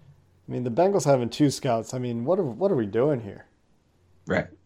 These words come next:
Speaker 2: Is that all we really need to know?
Speaker 1: Yeah, that's pretty much it.
Speaker 2: Right.
Speaker 1: Next
Speaker 2: So
Speaker 1: question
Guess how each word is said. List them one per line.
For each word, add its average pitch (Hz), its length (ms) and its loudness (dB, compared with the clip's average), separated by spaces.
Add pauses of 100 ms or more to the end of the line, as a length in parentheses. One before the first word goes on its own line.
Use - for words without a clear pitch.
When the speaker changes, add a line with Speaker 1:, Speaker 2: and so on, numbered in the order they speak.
(540)
Speaker 2:
Is 104 140 4
that 120 160 4
all 113 180 8
we 113 140 8
really 104 240 8
need 101 160 6
to 95 60 4
know? 101 240 4 (720)
Speaker 1:
Yeah, 113 220 -6 (160)
that's 143 200 -12
pretty 127 200 -6
much 110 260 -10
it. 113 160 -12 (880)
Speaker 2:
Right. - 200 -2 (460)
Speaker 1:
Next 160 180 4
Speaker 2:
So 139 120 8
Speaker 1:
question 139 460 2